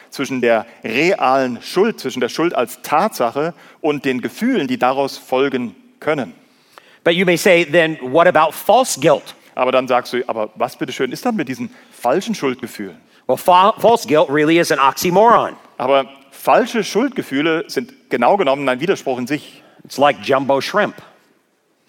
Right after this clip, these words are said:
Speaker 2: Does that translate?
Speaker 1: Yes, but how is that an oxymoron? We do have jumbo
Speaker 2: Jumbo
Speaker 1: shrimp.
Speaker 2: shrimp is small.
Speaker 1: Oh,
Speaker 2: All right,
Speaker 1: okay.
Speaker 2: that's it.
Speaker 1: I thought you were thinking of shrimps. There are some, there,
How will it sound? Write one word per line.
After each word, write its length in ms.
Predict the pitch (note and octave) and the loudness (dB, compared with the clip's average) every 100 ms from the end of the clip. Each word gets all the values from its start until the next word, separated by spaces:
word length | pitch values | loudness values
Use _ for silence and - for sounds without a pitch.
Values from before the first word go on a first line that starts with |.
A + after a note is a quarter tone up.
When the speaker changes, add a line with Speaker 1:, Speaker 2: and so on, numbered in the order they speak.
| _ _ _ _ _ _ | _ _ _ _ _ _
Speaker 2:
Does 140 | - G2 | -14 -8
that 140 | A#2 | -6
translate? 400 | - A#2 A2+ A2+ - - _ _ _ | -4 -6 -4 -6 -8 -20 _ _ _
Speaker 1:
Yes, 500 | G#2+ E3+ - - - - | -10 -10 -10 -18 -14 -4
but 160 | C#3+ - | -4 -2
how 100 | B2 | -4
is 60 | B2 | -2
that 140 | A#2+ | -4
an 80 | A#2 | -4
oxymoron? 580 | A#2 - A2+ G#3+ - G#2+ - - - | -6 -6 -6 -4 -6 -6 -10 -10 -8
We 60 | B2 | -4
do 140 | E3 | -2
have 120 | G3+ F#3 | -2 -4
jumbo 80 | C#3 | -2
Speaker 2:
Jumbo 260 | B2+ A2+ G#2+ G2+ | -2 -2 -4 -6
Speaker 1:
shrimp. 40 | |
Speaker 2:
shrimp 340 | - A2+ G#2 | -10 -10 -10
is 100 | E2+ | -12
small. 400 | - F#2 E2 - - | -12 -12 -12 -14 -4
Speaker 1:
Oh, 240 | B2+ C#3+ - - | 0 0 -2 -6
Speaker 2:
All 80 | |
right, 160 | G2+ G2+ | -4 -2
Speaker 1:
okay. 60 | G#2 | -2
Speaker 2:
that's 180 | G2+ G#2+ | -4 -6
it. 160 | F2 | -6
Speaker 1:
I 80 | A2 | -4
thought 160 | A2 A2 | -4 -6
you 60 | G#2+ | -8
were 80 | |
thinking 280 | F#2+ A2+ G#2+ | -8 -10 -10
of 100 | G2+ | -12
shrimps. 380 | - B2 A#2 - - - - _ - | -8 -8 -8 -10 -10 -8 -12 _ -6
There 80 | G3+ | -4
are 60 | |
some, 180 | A3+ - A#2 | -4 -8 -6
there, 180 | A2 C#3 | -4 -4